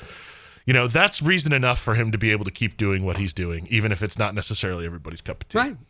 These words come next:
Speaker 2: We're talking with Alan Adams here on Downtown. All right, as for your other home viewing experience.
Speaker 1: <laughs> So, uh, so a couple, God, is it, is it already a couple years ago? At some point during the, during the pandemic, uh, when I was, uh, when I was solely watching streaming movies,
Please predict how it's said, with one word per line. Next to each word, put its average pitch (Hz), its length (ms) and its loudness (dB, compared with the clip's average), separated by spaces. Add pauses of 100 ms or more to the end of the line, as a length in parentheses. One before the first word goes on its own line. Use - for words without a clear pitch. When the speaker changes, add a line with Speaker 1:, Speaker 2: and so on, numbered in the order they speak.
(120)
Speaker 2:
We're 139 140 2 (140)
talking 117 260 0
with 76 120 -2
Alan 85 280 0
Adams 98 360 -2
here - 180 -2 (300)
on 98 180 4
Downtown. 110 500 4
All 208 80 2
right, 214 200 2
as 180 200 2
for - 120 -2
your 160 220 2
other 180 260 2
home 190 320 2
viewing 180 360 2
experience. 196 920 2
Speaker 1:
<laughs> - 60 -4
So, 160 340 4
uh, 135 580 2
so 135 260 0
a 127 60 0
couple, 190 480 -2 (360)
God, - 200 -2
is 113 140 -8
it, 113 100 -8
is - 200 -14
it - 140 -18
already 139 280 0
a - 20 -14
couple 131 320 -4
years 117 180 0
ago? 135 240 -2 (240)
At 143 140 2
some 285 180 2
point 143 400 0
during 131 360 2
the, 117 220 2 (280)
during 120 200 4
the 107 60 0
pandemic, 110 720 0
uh, 95 400 -2
when 101 240 -2
I 107 100 2
was, 104 280 0
uh, 98 160 -2
when 101 160 0
I 104 80 4
was 98 140 0
solely 185 380 2
watching 101 580 -2
streaming 98 380 0
movies, 87 360 -4